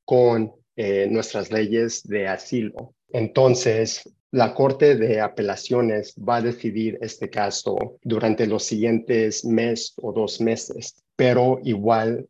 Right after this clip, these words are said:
nosotros creemos que vamos, vamos a ser exitosos, eh, en la Corte de Apelaciones. Y por último, la razón de que creemos eso es que la promesa de, de los Estados Unidos es servir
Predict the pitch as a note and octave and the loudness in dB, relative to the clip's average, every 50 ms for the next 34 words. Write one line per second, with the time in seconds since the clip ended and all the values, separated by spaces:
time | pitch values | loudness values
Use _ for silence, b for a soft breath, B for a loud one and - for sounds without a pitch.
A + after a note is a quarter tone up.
0 | _ - A#2 A#2 A2 - - B2 A2+ A#2 A2+ - - A2+ G#2+ A2 A2 A2 G#2+ G#2+ | _ -10 -8 -8 -6 -2 -2 -2 0 -2 -2 -2 -2 -2 0 0 0 0 0 -2
1 | G#2 - - - - G#2+ F#2+ G#2+ G#2+ A2 A2+ A2 A2 A2 - - - _ _ _ | -4 -4 -8 -4 -4 -2 -2 -2 -2 -2 -2 -4 -4 -6 -8 -14 -20 _ _ _
2 | _ _ _ _ - B2 A#2+ A#2+ A#2 - - - C#3+ A#2+ B2 A#2 - - - - | _ _ _ _ -2 0 0 0 -2 -4 -2 0 2 2 2 0 0 -6 -10 -8
3 | - - B2+ B2 B2 - - G#2+ G2+ G2+ G2+ - - - _ _ - _ - G#2 | -2 0 2 2 2 0 -2 -2 -2 -2 -2 -4 -8 -16 _ _ -20 _ -8 -6
4 | G2 G2 F#2+ F#2+ F#2+ G2 G2 G2 G2+ - - B2 A2+ - - A2 G2 G2+ G2+ - | -4 -2 -2 -2 -2 0 0 0 0 0 0 -2 -2 -2 -4 -4 -4 -4 -4 -4
5 | A2+ G2+ F#2+ F#2 F2+ - - - B2 A#2+ A2 G#2 - - - _ - _ _ - | -4 -2 -2 -4 -4 -6 -4 -2 0 0 0 -4 -6 -12 -16 _ -20 _ _ -6
6 | C3 B2 - B2 A#2 B2+ C3+ C#3 C3 - C3+ B2 A#2+ B2 B2 B2 A#2+ A2 - C#3+ | -6 -2 0 2 4 4 4 4 4 4 4 4 6 4 4 2 2 0 2 2
7 | C3 A#2+ A#2+ A#2+ - - C#3+ D3 D3+ D3+ D3 - C3+ B2 - - - - G#2+ G#2+ | 2 2 2 0 0 0 0 2 2 0 0 0 -2 -2 -2 -6 -10 -6 -4 -2
8 | A2+ A#2 A#2 A2 G#2 G#2+ - A#2+ A#2+ A#2 - - A2 A2+ - A2+ A2 A2+ - - | 0 0 0 0 -2 -4 -4 -4 -4 -4 -4 -4 -6 -6 -4 -4 -8 -8 -10 -10
9 | - A#2+ A2 G#2+ G#2 G#2+ G#2+ A2 - _ _ _ _ _ _ - - A#2 A2 - | -4 -2 -2 0 -2 -2 -6 -10 -14 _ _ _ _ _ _ -4 -2 -2 0 0
10 | - A2+ A2+ A2+ A#2 A2+ - C3+ B2+ A2 A#2 A2 G#2+ G#2+ - G2 A2 A2+ G#2+ G#2 | 2 2 2 2 2 2 2 0 0 2 2 0 0 -2 -2 -4 -6 -4 -4 -4
11 | - - A#2+ - - - B2+ B2 B2+ C3+ G#3+ G3 - - B2 A2 A2+ A#2 A#2+ A2 | -6 -6 -10 -8 -4 0 2 2 2 2 0 -2 -4 -6 -6 -4 -2 -2 -2 -2
12 | G#2 A2 A2 G#2 - - A2+ G#2+ G2 - - A2+ G#2 G2+ A2 A#2 A2+ A2+ A#2 A2 | -2 -4 -4 -6 -8 -8 -6 -6 -6 -4 -4 -2 -2 0 0 0 2 2 2 0
13 | A2 | -4